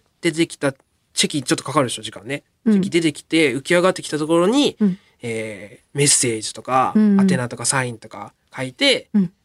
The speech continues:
Speaker 1: 渡すと。まあ、その間にちょっとおしゃべりしてみたいな。
Speaker 2: うん。
Speaker 1: 結構あるんですよ、時間。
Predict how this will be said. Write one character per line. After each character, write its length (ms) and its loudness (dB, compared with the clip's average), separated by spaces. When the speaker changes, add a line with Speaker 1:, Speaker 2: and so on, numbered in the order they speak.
Speaker 1:
渡 240 -4
す 100 -2
と。 80 -12
ま 120 0
あ、 20 4
そ 120 2
の 120 6
間 240 4
に 120 4
ち 80 -2
ょ 20 2
っ 20 -2
と 100 -6
お 60 -2
し 80 -4
ゃ 60 -4
べ 100 -16
り 100 -16
し 80 -6
て 100 -2
み 100 -2
た 80 -12
い 80 -20
な。 80 4
Speaker 2:
う 40 6
ん。 60 4
Speaker 1:
結 180 0
構 120 2
あ 40 6
る 60 2
ん 20 -2
で 0 -
す 40 -10
よ、 40 -12
時 100 -12
間。 160 -14